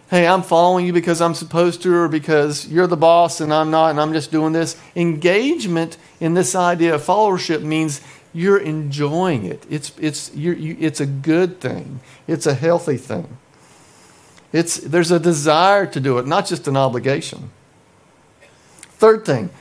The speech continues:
there's mission ownership. You're, as you follow someone, you're taking on what they say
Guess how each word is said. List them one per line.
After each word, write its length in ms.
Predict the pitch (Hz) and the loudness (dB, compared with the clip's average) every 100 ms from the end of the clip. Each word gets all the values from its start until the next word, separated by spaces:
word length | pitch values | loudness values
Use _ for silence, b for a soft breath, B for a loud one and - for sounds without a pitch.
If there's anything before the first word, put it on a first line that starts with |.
| B 151 | B 2
there's 220 | 175 151 | 2 2
mission 400 | 170 202 190 180 | 2 2 2 2
ownership. 540 | 175 170 - 123 - - _ _ _ _ b b b b b _ | 2 0 -4 -8 -12 -20 _ _ _ _ b b b b b _
You're, 320 | 139 160 220 202 | -6 0 2 2
as 220 | 160 175 | 0 0
you 100 | 214 | -2
follow 560 | - - 226 269 254 | -2 2 4 6 4
someone, 640 | - 208 185 165 160 165 165 | 0 0 0 2 2 2 2
you're 200 | 190 208 | -2 -4
taking 520 | - 208 214 208 190 | -2 0 0 0 2
on 260 | 190 180 160 | 4 4 2
what 220 | 139 - | 0 2
they 220 | 175 190 | 2 2
say 640 | - 190 147 135 127 135 | 0 2 2 0 -2 -6